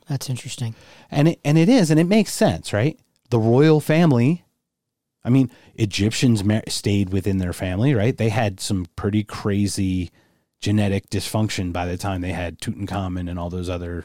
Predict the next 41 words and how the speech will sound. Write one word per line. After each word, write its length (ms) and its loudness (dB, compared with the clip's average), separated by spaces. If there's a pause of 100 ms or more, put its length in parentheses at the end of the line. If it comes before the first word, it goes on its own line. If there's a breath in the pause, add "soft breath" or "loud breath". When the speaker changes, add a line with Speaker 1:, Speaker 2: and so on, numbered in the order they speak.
Speaker 1:
I 160 -2
didn't 240 -2
know 180 -4
that. 220 -10 (120)
Speaker 2:
Yeah, 220 -2
they 140 2
all, 180 2
they 160 2
all, 300 2 (180)
all 220 2
inbred. 340 -6 (240)
I 60 -10
mean, 320 -4
in 180 -6
the, 100 -8 (300)
in 120 -10
their 140 -6
own 200 -8
way. 80 -2
Speaker 1:
But 160 -8
did, 240 0 (340)
did 340 -2
they 120 2
have 180 2
genetic 380 0
defects? 640 -2
Speaker 2:
Yes, 540 -4
as 140 0
Speaker 1:
Uh, 40 2
Speaker 2:
they 180 2
Speaker 1:
I 60 -2
wasn't 320 -4
aware. 160 0
Speaker 2:
Oh, 40 4
yes. 300 2
I 40 0
Speaker 1:
Okay. 100 4
Speaker 2:
mean, 140 4
some 320 2
died 440 0
as 300 -4